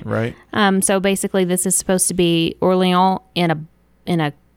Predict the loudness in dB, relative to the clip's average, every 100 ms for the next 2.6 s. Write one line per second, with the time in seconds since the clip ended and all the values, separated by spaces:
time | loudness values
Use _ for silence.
0 | _ -2 0 0 -2 -8 -8 -4 0 2
1 | 4 4 4 4 2 0 0 0 2 2
2 | 2 2 2 2 0